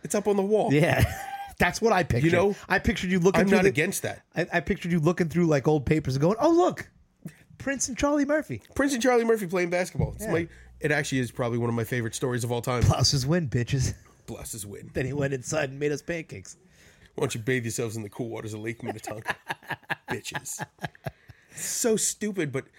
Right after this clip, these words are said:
Speaker 2: Oh,
Speaker 1: Charlie
Speaker 2: so
Speaker 1: Murphy, everyone thought he was full of shit.
Speaker 2: And, no, and, and just the, the, the genius of Dave Chappelle to give him a
Speaker 1: Should let him
Speaker 2: platform
Speaker 1: talk.
Speaker 2: of, yeah.
Speaker 1: I heard there were other stories that he couldn't, like, they
Speaker 2: Yeah.
Speaker 1: couldn't air 'cause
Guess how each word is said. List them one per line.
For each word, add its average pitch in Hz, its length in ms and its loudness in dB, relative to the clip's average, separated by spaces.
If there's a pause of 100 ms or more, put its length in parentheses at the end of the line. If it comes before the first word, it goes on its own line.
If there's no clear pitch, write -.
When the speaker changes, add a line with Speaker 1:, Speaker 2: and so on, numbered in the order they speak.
Speaker 2:
Oh, 175 240 -2
Speaker 1:
Charlie 175 240 2
Speaker 2:
so 180 80 0
Speaker 1:
Murphy, 165 400 0 (1040)
everyone 196 320 2
thought 190 180 2
he 175 60 -2
was 165 100 -4
full 165 160 -2
of 165 60 0
shit. - 360 -2 (440)
Speaker 2:
And, 156 260 -2
no, 160 180 -2
and, 151 420 0
and 147 180 2
just 170 340 0 (240)
the, 175 540 -6
the, 135 220 -4
the 117 160 -6
genius 135 420 0
of 131 120 0
Dave 135 220 2
Chappelle 131 340 0
to 107 80 0
give 120 200 0
him 123 180 0 (480)
a 156 60 4
Speaker 1:
Should 156 220 2
let 156 160 4
him 160 80 0
Speaker 2:
platform 131 400 2
Speaker 1:
talk. 131 140 2
Speaker 2:
of, - 100 -6
yeah. 135 240 2 (960)
Speaker 1:
I 185 140 2
heard 202 180 4
there 165 120 2
were 151 120 2
other 139 160 0
stories 165 320 0
that 123 100 0
he 131 100 -6
couldn't, 131 460 -2
like, 123 160 -4
they 127 80 -2
Speaker 2:
Yeah. 139 160 2
Speaker 1:
couldn't 196 160 4
air 127 280 -2
'cause 120 260 -6